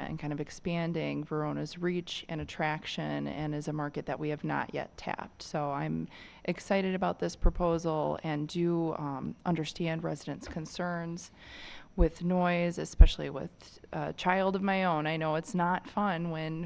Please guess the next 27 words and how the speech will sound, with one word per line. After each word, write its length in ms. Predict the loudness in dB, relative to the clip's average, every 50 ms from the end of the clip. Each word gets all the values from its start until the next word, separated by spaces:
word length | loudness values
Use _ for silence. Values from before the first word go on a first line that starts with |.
| -4
when 200 | -4 -2 -2 -2
your 360 | -2 -2 -2 -2 -2 -2 -4 -6 -4
child 320 | 0 0 2 2 2 2
does 220 | 2 2 0 2 2
wake 180 | 0 0 0
up 160 | -2 -2 -2 -2
in 80 | -2
the 60 | -2
middle 240 | 0 0 0 0 0
of 80 | 0 0
the 80 | 0
night 320 | 0 0 0 -2 -4 -4 -4
and 280 | -4 -2 -2 -2 -4
having 340 | -4 -4 -4 -4 -4 -4 -4
to 120 | -6 -6 -8
ease 300 | -6 -4 -4 -4 -2 -2
that 280 | -4 -4 -4 -4 -4
back, 460 | -2 -2 0 0 0 -2 -4 -8 -6
but, 260 | -4 -2 -2 -2 -4 -4
um, 280 | -6 -6 -6 -6 -6 -6
I 80 | -8
think 220 | -8 -6 -8 -6 -4
that 140 | -4 -4
we 100 | -4 -6
can 180 | -6 -6 -6 -4
work 180 | -4 -6 -6 -6
together 640 | -8 -6 -4 -2 -2 0 0 0 0 0 0 -2